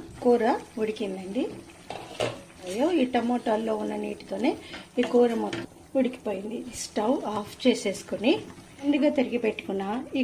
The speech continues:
కొత్తిమీరని ఈ వేడి వేడి కూర మీద అలా చల్లేసేయండి. ఇలా కలిపేసేయండి. వేడి వేడి కూరలో ఈ కొత్తిమీర కలిపి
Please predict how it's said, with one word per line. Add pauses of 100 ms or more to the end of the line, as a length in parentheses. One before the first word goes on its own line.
కొత్తిమీరని (460)
ఈ (120)
వేడి
వేడి
కూర (120)
మీద (580)
అలా (760)
చల్లేసేయండి. (1700)
ఇలా (960)
కలిపేసేయండి. (1900)
వేడి
వేడి
కూరలో (360)
ఈ (800)
కొత్తిమీర (1500)
కలిపి